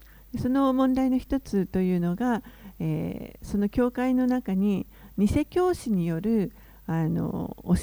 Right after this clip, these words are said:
えがこう影響を及ぼしていて、そして本当にイエス・キリストのシンプルな教えというものから人々を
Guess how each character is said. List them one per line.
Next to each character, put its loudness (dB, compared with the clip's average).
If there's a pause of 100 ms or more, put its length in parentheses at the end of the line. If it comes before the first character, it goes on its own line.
(120)
え 4
が 0
こ -2
う 0
影 2
響 2
を -4 (640)
及 6
ぼ 2
し -4
て -6
い -4
て、 -2
そ 0
し 0
て 0
本 0
当 -2
に 0 (140)
イ 2
エ 2
ス・ -10
キ 0
リ 2
ス -4
ト -2
の 2 (260)
シ 2
ン 0
プ 2
ル 2
な -4 (300)
教 6 (140)
え 4
と 0
い 2
う 0
も 2
の 0
か -4
ら 2 (420)
人 2
々 0
を 2